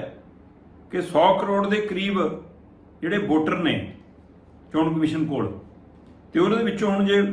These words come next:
ਵੋਟ ਸੁਧਾਈ ਹੋਈ, ਤਾਂ ਇਹ ਚੋਂ ਪੰਦਰਾਂ ਕਰੋੜ ਦੇ ਕਰੀਬ ਉੱਡ ਜਾਣਗੇ। ਤੇ ਪੰਦਰਾਂ ਕਰੋੜ ਉੱਡ ਜਾਣਗੇ, ਫਿਰ ਪਚਾਸੀ ਕੁ ਕਰੋੜ ਦੇ ਕਰੀਬ ਇਹ ਵੋਟਾਂ ਬਚਣੀਆਂ ਨੇ ਜੀ। ਸੋ ਇਸ ਨੂੰ ਲੈ ਕੇ ਸਵਾਲ ਖੜਾ ਹੁੰਦਾ ਹੈ ਕਿ ਫਿਰ ਤਾਂ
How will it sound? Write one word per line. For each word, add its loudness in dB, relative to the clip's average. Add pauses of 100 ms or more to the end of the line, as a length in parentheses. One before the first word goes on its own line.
(260)
ਵੋਟ 0
ਸੁਧਾਈ 0
ਹੋਈ, 2
ਤਾਂ -6
ਇਹ -8
ਚੋਂ -4
ਪੰਦਰਾਂ -6
ਕਰੋੜ -6
ਦੇ -6
ਕਰੀਬ -8
ਉੱਡ -4
ਜਾਣਗੇ। -2 (800)
ਤੇ -6
ਪੰਦਰਾਂ 0
ਕਰੋੜ -2
ਉੱਡ -6
ਜਾਣਗੇ, 0 (340)
ਫਿਰ -6
ਪਚਾਸੀ -2
ਕੁ -8
ਕਰੋੜ -4
ਦੇ -2
ਕਰੀਬ -2 (760)
ਇਹ -6
ਵੋਟਾਂ -2
ਬਚਣੀਆਂ -2
ਨੇ -6
ਜੀ। -12 (640)
ਸੋ -6
ਇਸ 4
ਨੂੰ 0
ਲੈ 2
ਕੇ -2 (260)
ਸਵਾਲ 0
ਖੜਾ 0
ਹੁੰਦਾ 2
ਹੈ -2
ਕਿ -4
ਫਿਰ -4
ਤਾਂ -2